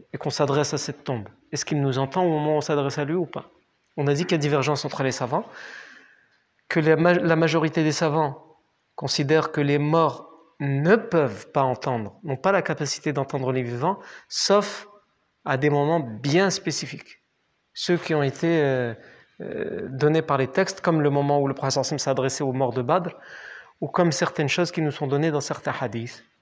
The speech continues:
Aïwa, comme lorsqu'on, on enterre le mort, c'est la dernière chose qu'il entend, c'est le, le son des pas que les gens font en repartant après l'enterrement.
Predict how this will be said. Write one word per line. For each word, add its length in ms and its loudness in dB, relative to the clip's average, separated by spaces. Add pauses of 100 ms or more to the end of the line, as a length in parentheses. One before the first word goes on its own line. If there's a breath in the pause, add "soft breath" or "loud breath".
(120)
Aïwa, 420 -2
comme 200 -2
lorsqu'on, 480 -4
on 120 -4
enterre 360 0
le 100 -2
mort, 240 2
c'est 120 -8
la 100 0
dernière 300 -2
chose 200 -4
qu'il 160 -4
entend, 280 -4 (380 loud breath)
c'est 180 -2
le, 300 2
le 180 -2
son 240 0
des 160 2
pas 320 0 (400 loud breath)
que 100 -4
les 140 2
gens 300 0 (460 loud breath)
font 280 2 (100)
en 120 2
repartant 520 2
après 200 -2
l'enterrement. 420 -4